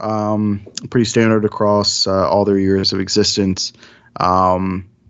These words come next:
so if I had to pick a favorite, I am going to pick the twenty twelve to current because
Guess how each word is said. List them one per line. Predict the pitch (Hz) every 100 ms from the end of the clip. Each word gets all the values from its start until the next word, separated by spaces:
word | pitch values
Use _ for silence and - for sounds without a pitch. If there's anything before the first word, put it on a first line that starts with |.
| -
so | - 113
if | 127
I |
had | 120 151 143
to |
pick | 143 131
a | 113
favorite, | - 165 131 117 117 - - - -
I | 120
am | 117 135
going | 131 131 127 123
to |
pick | 127 135 123 -
the | 117
twenty | - 120 120
twelve | 113 120 110 104
to | 107
current | - 156 139 113 107 -
because | 113 - 170 139 113